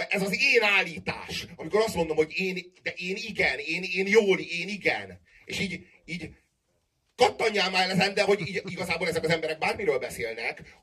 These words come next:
az, azzal így a saját egójukat, így, így minden megfordul. Az az, az az igazság,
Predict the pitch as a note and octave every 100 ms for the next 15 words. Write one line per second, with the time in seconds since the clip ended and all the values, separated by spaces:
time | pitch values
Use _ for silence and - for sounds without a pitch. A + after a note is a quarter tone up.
0 | - C3+ D3+ D3+ - - D3+ D3 D3 D#3
1 | D#3+ D#3+ D3+ D#3 - G3 C3+ - - -
2 | - B2 C3 B2+ B2 B2+ - C#3+ C#3 -
3 | - - - D#3+ C4 A3+ E3+ D3+ - C3+
4 | B2+ B2+ G3 A3 F#3 F#3 A3 F#3 E3 E3
5 | - D#3 F#3